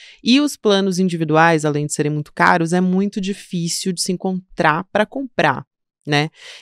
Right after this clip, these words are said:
Porque as operadoras alegam que elas não conseguem fechar as contas. Normalmente, é, essa é a justificativa, né?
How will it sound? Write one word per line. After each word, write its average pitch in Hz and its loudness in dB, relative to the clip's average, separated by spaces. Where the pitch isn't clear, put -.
Porque 170 0
as 165 2
operadoras 165 2
alegam 165 0
que 175 -10
elas 175 0
não 180 -4
conseguem 196 -2
fechar 202 -2
as - -6
contas. 139 -8
Normalmente, 185 -2
é, 180 0
essa 175 4
é 185 6
a 180 4
justificativa, 165 -2
né? 139 -6